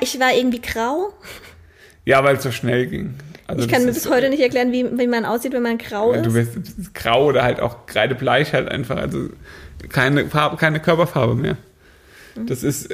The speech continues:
Speaker 2: das ist halt wohl ganz normal, wenn, wenn halt, äh, die Eröffnungsphase halt so ruckartig geht. Der Körper ist halt einfach noch nicht, noch nicht so richtig vorbereitet auf das, was jetzt gerade passiert.
Speaker 1: Ja.
Speaker 2: Und du hast halt dann, ist halt dann auch so eine Blutdrucksache und so. Ähm, ja,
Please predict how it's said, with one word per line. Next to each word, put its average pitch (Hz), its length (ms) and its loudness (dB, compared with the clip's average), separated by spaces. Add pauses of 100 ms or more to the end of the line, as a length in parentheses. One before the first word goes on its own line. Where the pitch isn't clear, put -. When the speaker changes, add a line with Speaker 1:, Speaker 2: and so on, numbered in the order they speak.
(140)
Speaker 2:
das 143 180 -2
ist 151 160 -2
halt 147 180 2
wohl 147 160 4
ganz 135 280 0
normal, 135 340 0
wenn, 135 240 -4
wenn 131 180 -2
halt, 127 320 0
äh, 123 300 2
die 135 240 -4
Eröffnungsphase 127 720 0
halt 135 220 -2
so 127 140 0
ruckartig 135 580 -2
geht. 127 160 -2
Der 120 60 -2
Körper 139 280 -2
ist 135 140 -6
halt 131 100 -2
einfach 143 240 -6
noch 139 100 -4
nicht, 131 240 -6 (640)
noch 131 100 -2
nicht 131 180 -2
so 139 120 0
richtig 135 340 -4
vorbereitet 143 560 0
auf - 100 -8
das, 117 220 -8
was 117 160 -8
jetzt - 120 -20
gerade - 200 -2
passiert. 139 480 -6 (200)
Speaker 1:
Ja. 269 200 -10 (400)
Speaker 2:
Und 123 380 -4
du 135 140 -2
hast 123 200 0
halt 120 160 0
dann, 117 320 -2
ist - 240 -8
halt 123 140 0
dann 117 100 -4
auch 117 200 -4
so 131 80 -8
eine 120 120 -2
Blutdrucksache 139 720 -6
und 147 180 -4
so. 156 200 -6 (920)
Ähm, 120 600 0
ja, 117 240 0